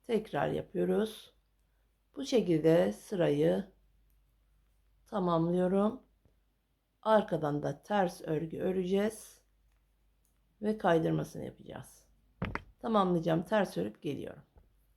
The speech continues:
Şimdi tersinden örerek tamamladım ve ikinci modelimizi kaydırmasını yapacağız.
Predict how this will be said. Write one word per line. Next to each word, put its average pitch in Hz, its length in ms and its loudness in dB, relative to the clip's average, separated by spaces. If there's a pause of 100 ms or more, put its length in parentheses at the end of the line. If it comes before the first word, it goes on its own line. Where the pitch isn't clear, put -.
(920)
Şimdi 196 360 -4
tersinden 180 840 2
örerek 160 460 0
tamamladım 175 1040 2
ve 180 240 0
ikinci 180 360 -4
modelimizi 151 560 0
kaydırmasını 156 680 -2
yapacağız. 190 540 0